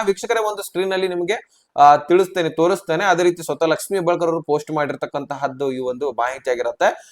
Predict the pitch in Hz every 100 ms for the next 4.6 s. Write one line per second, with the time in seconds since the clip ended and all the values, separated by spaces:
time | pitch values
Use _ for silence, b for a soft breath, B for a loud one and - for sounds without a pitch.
0 | B 196 226 214 233 233 _ - 151 196
1 | 214 214 214 196 208 196 208 175 170 208
2 | 208 - 214 202 190 180 185 185 160 185
3 | 160 170 - _ _ - 156 - 208 214
4 | 170 - 208 180 175 208